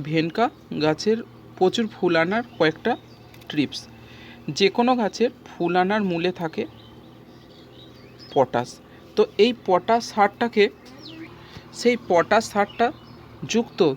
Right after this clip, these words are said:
যে কোনো খাবার আপনি যদি এদেরকে দেন, সেই ক্ষেত্রে এই গাছগুলো ভালো রেজাল্ট দেয়। আমি আমার অভিজ্ঞতা থেকে বলছি, এই গাছগুলো কিন্তু লিকুইডস খাবার অতটা পছন্দ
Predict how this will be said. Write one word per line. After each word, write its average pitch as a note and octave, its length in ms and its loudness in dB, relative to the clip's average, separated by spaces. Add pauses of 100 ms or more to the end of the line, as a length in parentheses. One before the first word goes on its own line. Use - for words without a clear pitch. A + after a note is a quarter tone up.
(140)
যে F#3 100 6 (120)
কোনো G#3 180 0 (160)
খাবার E3 340 6 (200)
আপনি E3+ 200 -2 (120)
যদি E3+ 160 0 (120)
এদেরকে D#3 300 -2 (120)
দেন, D3+ 140 0 (680)
সেই E3 240 2
ক্ষেত্রে G3 320 -2 (220)
এই E3 160 4
গাছগুলো D3 400 2 (360)
ভালো D3 220 4 (140)
রেজাল্ট D#3+ 400 0
দেয়। A2+ 160 0 (1120)
আমি G#3+ 180 4 (220)
আমার G3+ 220 4 (200)
অভিজ্ঞতা G3+ 480 2
থেকে G3 140 -2 (100)
বলছি, D3+ 260 0 (360)
এই A3 100 2 (120)
গাছগুলো G3 440 4 (100)
কিন্তু D#3 280 -2 (300)
লিকুইডস F3+ 460 0 (140)
খাবার E3 320 2 (200)
অতটা D3 260 0 (120)
পছন্দ D3 280 -2